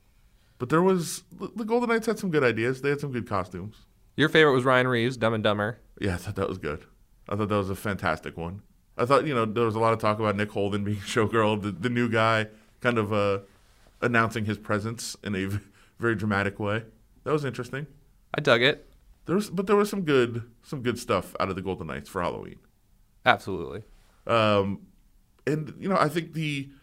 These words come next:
Speaker 1: it ju-, you don't wanna read too much into it, but I do think it says a lot about a team when everybody fully commits.
Speaker 2: Nick Holden actually brought that up, as he's obviously a free agent acquisition here, and he's like, "This is the first team I've been on where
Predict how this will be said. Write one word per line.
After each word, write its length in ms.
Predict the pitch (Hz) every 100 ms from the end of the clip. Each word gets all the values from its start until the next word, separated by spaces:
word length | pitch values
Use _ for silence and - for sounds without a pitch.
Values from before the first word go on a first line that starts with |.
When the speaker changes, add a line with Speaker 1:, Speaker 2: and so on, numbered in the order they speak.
| _
Speaker 1:
it 100 | -
ju-, 160 | 135 139 - - - - - _ _ _ -
you 80 | 165
don't 60 | 147
wanna 100 | 123
read 160 | 110
too 80 | -
much 180 | 104 98
into 200 | 95 98
it, 60 |
but 100 | 92
I 60 | 120
do 160 | 123 165
think 180 | 165
it 80 | 131
says 160 | 135 120
a 40 |
lot 240 | 104 113 85
about 400 | 104 101 95 - _ _ _
a 60 | 110
team 220 | 107 120
when 120 | 104 95
everybody 400 | 110 113 107 104
fully 300 | - 120 95
commits. 520 | - 87 - - - - _
Speaker 2:
Nick 160 | 143 185
Holden 260 | 220 165 135
actually 240 | 127 123
brought 320 | 110 117 113
that 140 | 110 117
up, 320 | 139 120 -
as 140 | 107
he's 140 | 117 107
obviously 300 | 101 98 101
a 40 |
free 240 | 95 107 101
agent 160 | 101
acquisition 420 | 95 92 95 -
here, 140 | 101 101
and 60 |
he's 100 | 104 104
like, 120 | 98
"This 180 | 135 202
is 80 |
the 100 | 185
first 420 | 170 - 156 143 -
team 180 | 147 135
I've 240 | 120 98
been 220 | 120 117
on 360 | 110 98 101 104
where 180 | 98